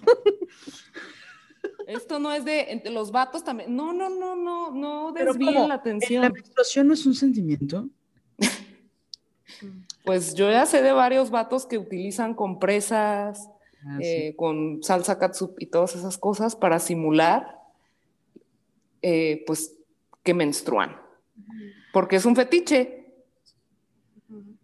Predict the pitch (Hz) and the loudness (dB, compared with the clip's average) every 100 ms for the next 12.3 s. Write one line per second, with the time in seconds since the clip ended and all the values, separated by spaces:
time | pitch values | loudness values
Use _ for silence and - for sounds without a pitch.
0 | _ _ _ 269 233 202 220 208 196 - | _ _ _ 0 2 2 0 -2 -4 -4
1 | 165 151 135 - - 285 269 277 349 294 | -4 -4 -6 -8 -16 -10 -8 -8 -10 -8
2 | 285 277 302 311 311 - _ - 254 247 | -6 -4 -4 -4 -8 -14 _ -4 0 0
3 | 247 277 349 370 349 285 247 220 226 208 | 2 2 2 2 2 2 0 2 2 4
4 | 220 233 269 294 - 262 277 311 - 180 | 4 2 0 -2 0 4 4 2 -2 -4
5 | 180 247 - 302 294 285 254 214 226 277 | -4 -4 -6 -4 -4 -2 -2 0 0 0
6 | 269 202 185 180 - 226 262 339 262 294 | 0 -2 -6 -8 -6 -2 0 2 2 2
7 | 311 262 294 294 320 302 240 226 233 262 | 0 0 0 -2 -4 -2 0 2 2 0
8 | 320 262 226 214 214 214 208 220 269 285 | -2 -4 -4 -2 -2 -2 -2 -2 -2 -2
9 | 302 262 - 240 247 262 262 - 233 233 | -4 -8 -4 -4 0 -2 -4 -2 0 0
10 | 240 269 339 226 214 - 214 - 247 220 | 0 -2 -2 -4 -4 -6 -12 -6 -4 -2
11 | - 277 302 302 240 208 214 214 214 226 | 0 0 0 -2 -2 -2 2 2 2 -2
12 | 453 - - | -6 -14 -20